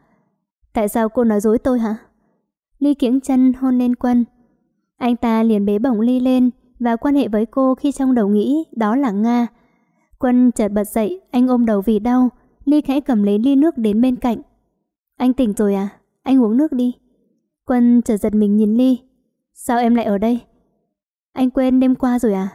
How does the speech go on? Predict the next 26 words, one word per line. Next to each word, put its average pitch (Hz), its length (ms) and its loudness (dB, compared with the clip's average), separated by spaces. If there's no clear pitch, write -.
Là 233 100 -2
anh 254 120 0
không 269 180 0
cho 262 140 -2
em 262 100 2
về 226 200 0
mà." 202 200 -2
"Anh 247 160 -2
chưa 247 180 0
làm 214 180 0
gì 202 220 0
phải 202 160 -4
không 247 200 -2
em?" 240 180 -2
Ly 240 280 2
tỏ 220 180 -4
vẻ 202 180 -2
buồn 202 280 -2
sùi 214 200 0
sụt. 208 240 -2
"Em 254 200 -2
không 254 180 -2
trách 311 180 -6
anh 247 200 -4
đâu 240 140 -2
ạ." 220 160 -8